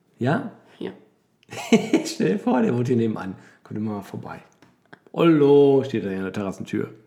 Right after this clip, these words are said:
Speaker 2: Und nimmt sich da immer so was aus dem
Speaker 1: Kommt so rein und
Speaker 2: Kühlschrank.
Speaker 1: geht an den Kühlschrank.
Speaker 2: Ja. haben
Speaker 1: Wir haben aber eine Stunde gefüllt. Ich bin mir nicht ganz sicher, ob unsere Ausführungen hier immer noch so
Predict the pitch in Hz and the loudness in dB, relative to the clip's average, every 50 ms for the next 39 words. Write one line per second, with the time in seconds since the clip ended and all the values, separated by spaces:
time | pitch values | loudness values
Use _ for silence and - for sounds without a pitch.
0 | _ _ _ _ 202 214 208 202 214 214 208 - - - - 196 196 196 202 202 | _ _ _ _ 4 4 6 6 4 2 0 -4 -6 -4 -2 0 2 2 2 2
1 | 190 196 190 190 185 - 196 - 147 139 113 127 - - 120 135 - - - 120 | 2 0 0 -2 -2 -2 -2 0 0 0 2 4 4 4 4 4 4 2 2 2
2 | 131 123 117 110 - 117 110 104 - 107 - - - - - - _ _ - 392 | 2 0 0 -2 -2 -4 -4 -4 -6 -8 -10 -10 -12 -14 -20 -20 _ _ -6 -6
3 | - - - - - - - - - - - - - 339 - - - - _ _ | -6 -6 -8 -10 -8 -8 -8 -10 -10 -10 -10 -10 -8 -8 -8 -10 -12 -16 _ _
4 | _ - - _ _ - - - - - - _ _ _ _ _ _ _ _ _ | _ -20 -20 _ _ -20 -20 -20 -20 -20 -20 _ _ _ _ _ _ _ _ _
5 | _ _ _ _ _ _ _ _ _ _ _ _ _ _ _ _ _ _ _ _ | _ _ _ _ _ _ _ _ _ _ _ _ _ _ _ _ _ _ _ _
6 | _ _ _ _ _ _ _ _ _ _ _ _ _ _ _ _ _ _ _ _ | _ _ _ _ _ _ _ _ _ _ _ _ _ _ _ _ _ _ _ _
7 | _ _ _ _ - 120 170 208 180 131 131 135 127 - 151 156 160 135 120 - | _ _ _ _ -4 -2 0 0 2 2 0 0 0 0 0 0 0 0 -2 -2
8 | - 135 123 120 - 120 - 139 143 156 160 147 151 151 160 160 - 143 135 127 | -2 -2 -2 -2 -4 -4 -2 0 0 2 2 2 0 0 0 0 0 0 0 0
9 | 110 120 139 - - 98 113 139 151 - - - _ _ _ _ - 143 123 - | -2 -2 -4 -4 -6 -6 -8 -8 -8 -12 -18 -20 _ _ _ _ -10 -10 -10 -10
10 | - - 147 135 139 139 123 123 113 120 117 113 110 117 - - - - - - | -6 -4 -2 -2 -2 -2 -2 -2 0 0 0 -2 -4 -8 -14 -20 -20 -20 -20 -20
11 | - - _ - 131 139 - - - - 120 113 110 117 113 110 104 92 107 113 | -20 -12 _ -4 -2 -2 -4 -4 -4 -2 0 0 0 0 -2 -4 -4 -4 -2 -2
12 | 120 135 170 208 - - _ _ _ _ _ - - 127 127 120 120 117 120 - | -2 -2 -4 -6 -10 -16 _ _ _ _ _ -4 -2 0 0 0 0 -2 -4 -2
13 | 117 110 107 - - - - | -2 -2 -2 -2 -6 -10 -16